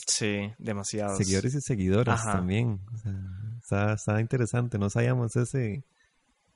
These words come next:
Speaker 2: ese interés de ustedes, pero, este, acá estamos como para complacerlos.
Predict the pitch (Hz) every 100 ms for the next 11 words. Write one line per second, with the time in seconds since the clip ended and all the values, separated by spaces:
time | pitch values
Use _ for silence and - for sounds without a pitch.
0 | _ _ 131 113 127 127 110 131 - 110
1 | - 120 135 143 - - 117 143 127 -
2 | - 95 87 104 98 117 120 120 98 92
3 | 92 98 92 95 95 127 135 143 -